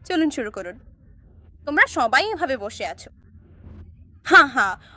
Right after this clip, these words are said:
ও হ্যাঁ, রাধা কিন্তু সবার আগে কুমারী মেয়েটি হলুদ লাগাতে শুরু করবে। এখানে কুমারী কে ভাই? তাড়াতাড়ি শুরু করো।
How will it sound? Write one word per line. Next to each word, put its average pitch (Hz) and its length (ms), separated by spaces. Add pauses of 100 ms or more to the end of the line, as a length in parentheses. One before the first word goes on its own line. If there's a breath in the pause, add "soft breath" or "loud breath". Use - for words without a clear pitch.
ও 302 120
হ্যাঁ, 269 280 (160)
রাধা 233 300
কিন্তু 320 300
সবার 262 360
আগে 294 180
কুমারী 294 380
মেয়েটি 302 280
হলুদ 262 360
লাগাতে 214 320
শুরু 202 220
করবে। 180 280 (320 loud breath)
এখানে 453 240
কুমারী 392 360
কে 262 140
ভাই? 233 200 (240)
তাড়াতাড়ি 392 380
শুরু 214 220
করো। 180 200